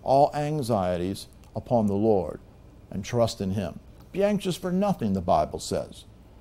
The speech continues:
Instead, you pray the word of God. So the godly man's gonna guard his heart, so he doesn't get any anxious, anxiety,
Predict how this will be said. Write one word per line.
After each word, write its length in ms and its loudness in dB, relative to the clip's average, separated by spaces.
Instead, 580 4
you 160 2
pray 600 4
the 80 0
word 400 4
of 180 -8
God. 400 0
So 100 2
the 100 2
godly 340 4
man's 320 0
gonna 160 0
guard 300 0
his 140 -2
heart, 240 0
so 220 2
he 80 8
doesn't 360 6
get 160 8
any 280 2
anxious, 580 -6
anxiety, 760 -2